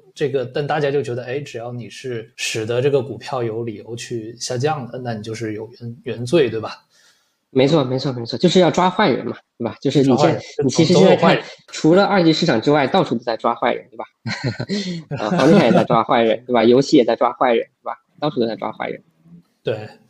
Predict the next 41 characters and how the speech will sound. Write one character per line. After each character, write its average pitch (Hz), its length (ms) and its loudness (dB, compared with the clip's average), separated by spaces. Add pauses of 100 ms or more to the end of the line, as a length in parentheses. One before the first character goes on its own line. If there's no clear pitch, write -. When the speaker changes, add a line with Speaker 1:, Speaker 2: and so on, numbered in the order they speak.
(160)
Speaker 1:
对， 107 240 -12
但 175 120 0
雪 147 200 0
球 120 200 -4
这 214 80 2
个 240 80 2
东 170 120 -2
西 143 120 -6
就， 135 240 -4
就， 123 400 -8 (220)
我 147 80 -14
觉 127 100 -10
得 127 60 -6
就 139 100 -6
更 131 240 -8
神， 120 320 -10
神 117 320 -12
奇 113 220 -8
了。 - 260 -18 (140)
作 135 160 -2
为 123 160 0
一 123 100 0
个 131 160 0
这 120 200 -4
个 110 240 -6
增 120 200 -10
加 117 200 -4
收 117 240 -6
益 123 80 -4
的 113 100 -4
这 117 60 -8
个 113 60 -8
手 - 160 -14 (100)
段， 110 260 -10
但 123 180 -6
其 113 200 -10
实 117 80 -10
大 127 120 -4
家 120 120 -2
对 127 120 -2
它 120 280 -4